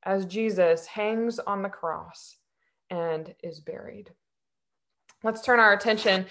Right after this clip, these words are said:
to the text, which comes, of course, just after this main section regarding the crucifixion. And I do want to encourage us all to go back,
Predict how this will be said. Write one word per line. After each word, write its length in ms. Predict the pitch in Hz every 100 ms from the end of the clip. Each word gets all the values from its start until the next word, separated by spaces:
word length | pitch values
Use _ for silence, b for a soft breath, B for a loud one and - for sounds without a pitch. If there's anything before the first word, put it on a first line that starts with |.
| B B
to 100 | -
the 120 | 196
text, 520 | 196 240 269 - - - b b
which 220 | 208 -
comes, 360 | 240 226 226 220
of 220 | 196 -
course, 520 | - 214 220 240 - B B
just 300 | 185 233 233
after 360 | - 208 214 208
this 200 | 196 196
main 360 | 208 214 226 233
section 640 | - 190 - 226 214 220
regarding 480 | 196 190 185 202 190
the 80 |
crucifixion. 680 | 185 202 196 190 202 202 202
And 120 | 202
I 100 | 196
do 260 | 208 247 269
want 160 | 240 208
to 60 |
encourage 400 | 190 - 220 208
us 120 | 196
all 240 | - 185 190
to 120 | 190
go 380 | 190 233 254 254
back, 460 | 208 196 254 320